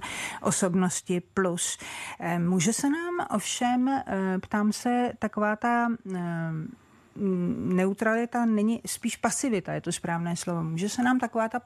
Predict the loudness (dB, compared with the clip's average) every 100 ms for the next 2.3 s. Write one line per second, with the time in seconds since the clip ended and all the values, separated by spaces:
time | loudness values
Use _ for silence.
0 | _ _ -4 -2 -2 -2 -2 -2 -2 0
1 | 2 2 0 -2 -8 -14 -12 -12 -12 -10
2 | -2 2